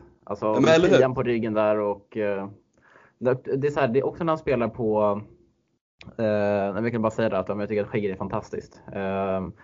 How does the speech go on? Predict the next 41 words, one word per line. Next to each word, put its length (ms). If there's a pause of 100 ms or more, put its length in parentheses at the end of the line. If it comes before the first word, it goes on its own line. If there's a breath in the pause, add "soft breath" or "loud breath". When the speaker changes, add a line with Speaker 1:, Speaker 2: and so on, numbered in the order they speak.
(240 loud breath)
Speaker 1:
det 60
kändes 300
inte 120
som 100
att 60
han 100
hade 160
liksom 360
skägget 440
i 160
sig, 300
men 180
han, 300
eh, 400 (480 soft breath)
det 140
är 20
nästan 220
Giroud-nivå 560
på 140
det. 180 (240)
Lite, 380
kanske 260
lite 140
för 180
ovårdat 460
för 140
att 200
han 100
ska 380
nämnas 380
bland 200
de 320
stora 880
spelarna 440
med 120
bra 180
skägg. 480
Men, 380
eh, 60
Speaker 2:
Ja, 180
men, 100